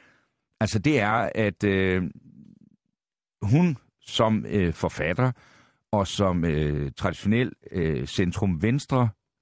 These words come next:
øh, altså stemmer i det, øh, lag der,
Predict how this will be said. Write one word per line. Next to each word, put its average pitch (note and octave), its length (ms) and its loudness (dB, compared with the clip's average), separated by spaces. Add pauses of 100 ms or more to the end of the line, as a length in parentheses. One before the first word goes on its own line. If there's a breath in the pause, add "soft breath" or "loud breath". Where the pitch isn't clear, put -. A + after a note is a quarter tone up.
(140)
øh, D#2 680 0
altså F2 200 -4
stemmer G2+ 440 0
i F2+ 140 -2
det, G#2+ 240 0 (160)
øh, C#2+ 340 -4
lag G2+ 480 -4
der, C3 220 0